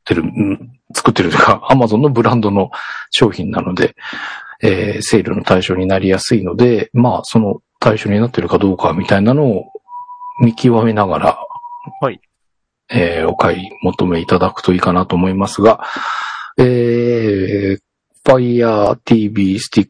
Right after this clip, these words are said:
Speaker 1: ク、これどんなものかご存じない方にご説明すると、まあ、
Speaker 2: はい。
Speaker 1: ちっちゃい、テレビのリモコンの全然ちっちゃい版
Speaker 2: うん。
Speaker 1: みたいなのと、えー、テレビに挿すスティック
Speaker 2: うん。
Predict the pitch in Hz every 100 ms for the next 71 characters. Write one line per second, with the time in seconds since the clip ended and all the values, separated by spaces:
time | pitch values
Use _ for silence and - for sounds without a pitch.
0 | _ - 117 - 127 113 156 165 120 107
1 | 98 - 87 90 107 123 98 98 95 113
2 | 92 90 92 - - - 95 95 104 104
3 | 139 120 - _ _ - 170 151 - 123
4 | - _ _ _ _ - 226 214 _ -
5 | 262 175 117 _ - 233 240 165 117 90
6 | 95 101 - 95 95 95 104 127 151 147
7 | - - - 131 110 98 - - _ _
8 | _ - - - - - 131 95 _ _
9 | - 131 113 95 90 87 190 170 - -
10 | - - - - - - 107 95 95 -
11 | - - - - _ _ _ - 175 156
12 | 113 98 110 127 - 143 135 90 - _
13 | _ _ _ - - - - - 131 110